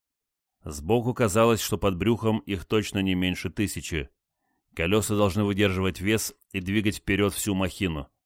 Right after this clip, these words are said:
Если верить законам механики, Валид быстренько прикинул в уме. В этом нагромождении карданов, цепей, ступиц и деталей трансмиссии прячется не один город, а два. Первый,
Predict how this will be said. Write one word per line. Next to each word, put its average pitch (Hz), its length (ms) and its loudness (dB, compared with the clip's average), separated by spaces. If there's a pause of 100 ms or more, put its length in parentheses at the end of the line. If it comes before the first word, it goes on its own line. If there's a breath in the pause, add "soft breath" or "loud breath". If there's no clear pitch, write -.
(680)
Если 98 400 -4
верить 104 320 0
законам 95 480 -2
механики, 98 800 -4 (720)
Валид 85 420 -2
быстренько 98 500 -2
прикинул 95 460 -2
в 92 80 -2
уме. 92 300 0 (600)
В - 80 -10
этом 101 260 2
нагромождении 101 760 0
карданов, 98 640 0
цепей, 107 500 0
ступиц - 580 -2
и 92 80 -6
деталей 101 440 0
трансмиссии 101 640 -2
прячется 98 500 -2
не 95 100 2
один 95 360 0
город, 92 420 0 (280)
а 80 140 -2
два. 78 400 -4 (1000)
Первый, 120 560 2